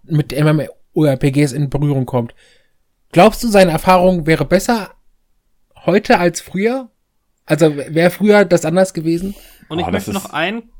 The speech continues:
Speaker 2: Qu-, ein, ein, ein Bonus-Quantifier draufgeben. Wie lange glaubst du,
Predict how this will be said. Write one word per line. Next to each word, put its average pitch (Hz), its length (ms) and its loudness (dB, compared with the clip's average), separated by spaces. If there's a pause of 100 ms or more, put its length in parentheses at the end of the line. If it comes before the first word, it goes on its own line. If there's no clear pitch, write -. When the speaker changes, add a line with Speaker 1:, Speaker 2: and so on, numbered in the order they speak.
Speaker 2:
Qu-, - 200 -20
ein, - 240 -14
ein, 156 360 -14
ein 151 320 -14
Bonus-Quantifier 131 800 -10
draufgeben. 120 640 -10
Wie 120 360 -14
lange 156 280 -6
glaubst 139 440 -10
du, 131 400 -10